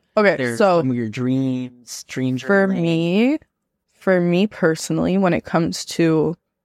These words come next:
Speaker 1: setting, setting my intention for the day or energy or anything along those lines, I love writing affirmations in my journal.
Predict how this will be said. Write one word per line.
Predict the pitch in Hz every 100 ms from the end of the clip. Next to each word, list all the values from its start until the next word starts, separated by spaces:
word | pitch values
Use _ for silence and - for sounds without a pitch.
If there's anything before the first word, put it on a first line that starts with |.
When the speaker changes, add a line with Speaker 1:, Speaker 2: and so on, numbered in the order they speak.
| _ -
Speaker 1:
setting, | - - 160 151 151 156 147 - _ _ _ _ _ 180 - - _ _ _ _ _ _ _ _ _ -
setting | - 185 180 185
my | 185
intention | 175 156 160 156
for | 160
the | 156 156
day | 156 156 151
or | - 156
energy | 151 151 151 156 151 156
or | 156 156 -
anything | 151 151 160 160 160 -
along | 170 156 151
those | 151 156
lines, | 156 165 185 - _ _ _ _ _ _ _ _
I | 170
love | 165 165 165 165 160 156 170 -
writing | 165 160 147 135 147 -
affirmations | - - 147 - - - -
in | -
my | -
journal. | - - -